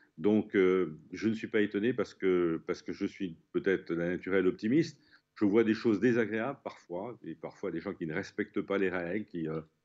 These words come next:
euh, bousculent les, les, les files d'attente, qui veulent, euh, passer avant les autres. Tout ça est inadmissible. Des gens qui ne comprennent pas qu'il ne faut pas sortir le soir, c'est inacceptable. Mais la très, très grande majorité des gens respectent les règles et vraiment, euh, moi, je leur dis chapeau, c'est comme ça qu'on sortira de ce confinement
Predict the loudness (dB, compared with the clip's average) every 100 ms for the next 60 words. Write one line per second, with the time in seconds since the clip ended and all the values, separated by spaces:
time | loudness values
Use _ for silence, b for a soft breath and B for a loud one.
0 | _ -10 -8 -2 -4 -4 -2 0 4 2
1 | 2 0 2 0 -2 -4 -2 0 0 0
2 | -2 -4 -6 -6 0 0 2 0 -2 B
3 | _ -4 0 2 2 4 2 4 2 2
4 | -2 -2 -2 -4 -4 0 0 -2 0 0
5 | 0 -6 B B B -4 -4 -2 -4 -4
6 | -2 -2 0 -2 -2 -6 -4 -4 -4 -2
7 | 0 0 0 0 0 0 -2 -2 -2 -4
8 | -4 -4 -2 -2 -2 -4 b b _ -2
9 | -2 -4 0 0 2 -2 -2 -4 -4 -4
10 | -2 -2 -4 -4 -4 -2 -4 -2 -6 -2
11 | -2 0 -2 -2 -4 -4 -2 -4 -4 -8
12 | -12 b _ -4 0 0 -2 -4 -4 0
13 | 0 0 -4 -2 -4 -2 -6 -4 -4 -4
14 | -2 -4 -2 0 0 0 -4 -4 -2 -4
15 | -2 -2 0 -2